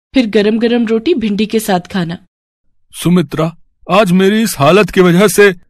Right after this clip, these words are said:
Speaker 2: तुम्हें कितने दुख झेलने पड़ रहे हैं। काश उस एक्सीडेंट में मैं मर ही जाता।
Speaker 1: खबरदार, जो ऐसी बात कही, आज कह दिया, आगे से मत कहना। अरे, तुम ही तो मेरा संसार हो,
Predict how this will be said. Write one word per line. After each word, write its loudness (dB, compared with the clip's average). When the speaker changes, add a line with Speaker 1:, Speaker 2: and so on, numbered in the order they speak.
Speaker 2:
तुम्हें 2
कितने 0
दुख 0
झेलने 0
पड़ -2
रहे 2
हैं। 0
काश -4
उस -2
एक्सीडेंट 0
में 0
मैं 0
मर 2
ही 4
जाता। 2
Speaker 1:
खबरदार, 0
जो -2
ऐसी -2
बात -4
कही, -6
आज 2
कह 0
दिया, -2
आगे -2
से -6
मत -4
कहना। -6
अरे, 0
तुम -2
ही 2
तो -4
मेरा 0
संसार -2
हो, -8